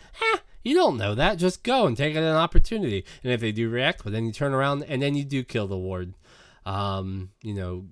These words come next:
ganking bot lane can get you a double kill. It can also get you a dragon kill. You know, it, it's, it's,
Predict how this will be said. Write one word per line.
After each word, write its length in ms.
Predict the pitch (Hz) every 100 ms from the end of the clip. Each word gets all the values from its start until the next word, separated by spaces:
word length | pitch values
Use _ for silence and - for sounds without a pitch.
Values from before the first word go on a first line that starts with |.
| -
ganking 460 | 127 143 151 127
bot 260 | - 131 135
lane 240 | 131 135
can 140 | 139 107
get 220 | 117 -
you 80 | 101
a 20 |
double 300 | 104 107 139
kill. 360 | - 170 185 - - -
It 120 | 113
can 140 | 110
also 320 | 104 98 - 104
get 320 | 98 104 -
you 140 | 123
a 60 | 123
dragon 520 | 117 165 208 196 110
kill. 380 | - 92 85 - - -
You 100 | 110
know, 320 | 110 104 101 -
it, 220 | 120 113 -
it's, 580 | 110 - - - - - - - _ _ _
it's, 240 | 113 -